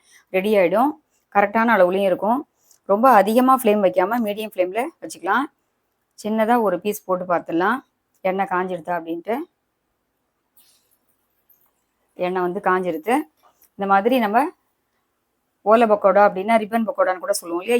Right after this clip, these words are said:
இந்த மாதிரி உள்ள கண்ணுல வந்து நம்ம போட்டு புழிஞ்சுக்க போறோம். இப்ப இதை போட்டுட்டு, இதுக்குள்ள இந்த த-, தட்டை போட்டுட்டு, உள்ளுக்குள்ள ஃபுல்லா வந்து நல்லா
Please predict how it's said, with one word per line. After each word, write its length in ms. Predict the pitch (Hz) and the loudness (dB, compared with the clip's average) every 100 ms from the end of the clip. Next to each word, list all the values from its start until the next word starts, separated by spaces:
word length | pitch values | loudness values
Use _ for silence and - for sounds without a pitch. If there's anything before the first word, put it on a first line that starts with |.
| 208 | -2
இந்த 120 | 214 226 | -2 0
மாதிரி 240 | 226 226 214 | 0 0 -4
உள்ள 100 | 175 175 | -6 -8
கண்ணுல 240 | 180 170 | -6 -6
வந்து 160 | 175 226 | -6 -8
நம்ம 100 | 180 185 | -8 -8
போட்டு 180 | 180 185 | -8 -10
புழிஞ்சுக்க 280 | 190 170 147 | -12 -12 -10
போறோம். 220 | 170 240 302 _ _ _ 175 | -4 -4 -4 _ _ _ -6
இப்ப 100 | 190 | -2
இதை 80 | 175 - | -2 0
போட்டுட்டு, 340 | 226 233 226 285 | 0 0 0 0
இதுக்குள்ள 260 | 220 180 202 | 0 -2 -4
இந்த 80 | 190 175 | -2 0
த-, 320 | 165 156 156 - | 0 -2 -6 -6
தட்டை 220 | 185 226 - | -6 -6 0
போட்டுட்டு, 360 | 208 214 196 320 - _ _ _ | 0 0 -2 -6 -6 _ _ _
உள்ளுக்குள்ள 360 | 233 269 247 247 | 0 2 2 0
ஃபுல்லா 260 | - 220 233 | 0 2 2
வந்து 160 | 196 214 | 2 -2
நல்லா 160 | 196 | -2